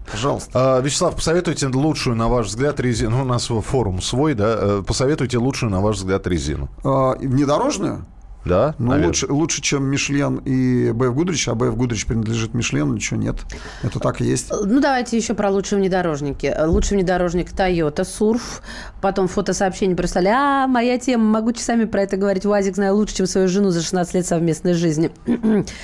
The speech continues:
Speaker 3: Хорошо бы, если бы она сейчас этого не слышала, Алексей. Э, желание тире половина жизни,
Speaker 1: Он с
Speaker 3: безразлич-
Speaker 1: уазиком спит, я понял. Бо-, <laughs> больше, чем с женой, это,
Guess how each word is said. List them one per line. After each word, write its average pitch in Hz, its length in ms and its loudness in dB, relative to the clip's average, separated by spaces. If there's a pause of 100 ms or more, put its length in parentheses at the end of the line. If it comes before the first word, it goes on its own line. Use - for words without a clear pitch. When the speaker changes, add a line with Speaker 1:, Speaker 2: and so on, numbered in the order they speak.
(320)
Speaker 3:
Хорошо 185 320 0
бы, 185 180 2
если 175 280 0
бы 175 80 2
она 170 100 2
сейчас 175 220 -2
этого 180 180 -2
не 190 140 4
слышала, 190 640 0
Алексей. 202 680 0 (480)
Э, 180 320 2
желание 254 720 2
тире 220 320 -2
половина 208 380 2
жизни, 240 260 2
Speaker 1:
Он - 60 2
с 190 100 2
Speaker 3:
безразлич- 160 60 2
Speaker 1:
уазиком 147 360 0
спит, 123 360 -2
я 127 140 2
понял. 123 320 -2
Бо-, 117 220 0
<laughs> - 60 -2
больше, 147 380 2
чем 143 180 0
с - 20 -2
женой, 175 300 -2
это, - 180 -6